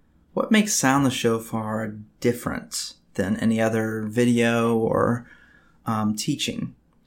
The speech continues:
Well, I don't want this to just be about my thoughts,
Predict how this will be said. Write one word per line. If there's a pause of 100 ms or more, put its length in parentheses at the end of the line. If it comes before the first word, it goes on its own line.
(840)
Well,
I
don't
want
this
to
just
be
about
my
thoughts,